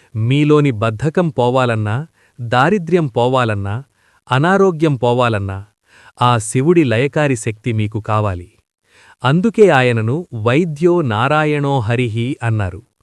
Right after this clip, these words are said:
అంటే సమస్త రుగ్మతలను తొలగించే పరమ వైద్యుడు ఆయనే. చివరగా ఒక్క మాట.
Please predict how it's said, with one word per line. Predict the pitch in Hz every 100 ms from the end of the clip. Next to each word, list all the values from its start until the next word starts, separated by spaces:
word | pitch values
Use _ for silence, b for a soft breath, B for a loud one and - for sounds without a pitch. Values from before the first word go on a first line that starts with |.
| b b b
అంటే | 110 113 110 135 180 b b b
సమస్త | - 139 180 196 -
రుగ్మతలను | 180 123 120 143 185 170 143 131
తొలగించే | 113 117 127 120 104 113 131
పరమ | _ 117 131 143
వైద్యుడు | 120 104 139 135 139 117 127 -
ఆయనే. | 107 117 104 92 107 _ _ _ _ _ _
చివరగా | _ - - 151 214 190 156
ఒక్క | 147 107 - 135
మాట. | 113 104